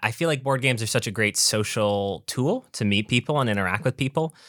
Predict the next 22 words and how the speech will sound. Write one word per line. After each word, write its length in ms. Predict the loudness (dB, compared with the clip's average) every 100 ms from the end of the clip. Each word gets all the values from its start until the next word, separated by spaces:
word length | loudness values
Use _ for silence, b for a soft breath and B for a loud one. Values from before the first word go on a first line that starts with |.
| B
So 140 | -6 -2
I 40 |
lived 320 | 2 0 2
in, 180 | 0 2
uh, 140 | 2
Manhattan 480 | 4 2 4 2 2
for 160 | -2 -2
a 60 |
while, 420 | 0 2 2 2 -2
and 160 | -4
I 120 | -2 0
went 180 | 0 0
to 120 | -4
a 40 |
board 260 | 0 -2 0
game 160 | 0 2
night 200 | 2 2
at 80 |
a 40 | -2
bar 360 | 0 2 2 2
every 220 | 0 0
Monday, 600 | 0 2 2 2 -2